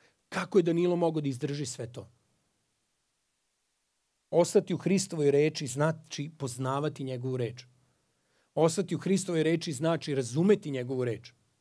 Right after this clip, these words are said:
Ostati u njegovoj reči znači razmišljati o njegovoj reči. U Matiju dvadeset osam, devetnaest, dvadeset Isus je rekao i ovo,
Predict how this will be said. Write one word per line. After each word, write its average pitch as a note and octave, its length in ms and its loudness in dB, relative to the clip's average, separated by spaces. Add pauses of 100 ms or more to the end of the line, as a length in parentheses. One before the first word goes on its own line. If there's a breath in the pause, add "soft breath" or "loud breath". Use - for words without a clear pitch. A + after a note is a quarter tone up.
(800)
Ostati E3+ 460 2
u E3+ 40 2
njegovoj E3+ 380 4
reči E3+ 300 2
znači D#3+ 440 -2
razmišljati C3+ 920 0 (280 soft breath)
o C#3+ 100 2
njegovoj C#3+ 420 4
reči. B2 380 0 (800)
U D3 60 0
Matiju D#3+ 320 4
dvadeset D#3+ 520 2
osam, E3 280 4
devetnaest, D3 440 2
dvadeset C#3+ 480 2 (300 loud breath)
Isus D#3+ 320 -2
je D#3 100 4
rekao D#3 280 2
i C#3+ 80 4
ovo, C#3+ 280 2